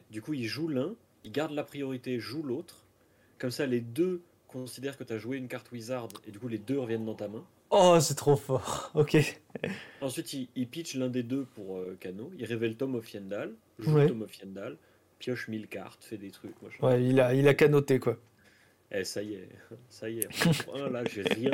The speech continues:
Speaker 1: j'ai que des rouges en main, A B un, et tu m'envoies douze dégâts, vas-y, c'est bon.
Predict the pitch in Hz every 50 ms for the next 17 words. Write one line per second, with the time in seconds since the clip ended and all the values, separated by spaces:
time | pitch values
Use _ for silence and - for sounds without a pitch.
0 | 139 127 110 107 - - 123 123 127 117 113 120 117 117 113 113 113 113 117 120
1 | 120 120 110 110 101 107 110 113 - 131 143 139 123 107 90 - - - 98 107
2 | 104 98 110 113 110 107 104 104 - 117 117 113 117 120 123 135 127 110 101 104
3 | 104 107 104 - - 110 110 110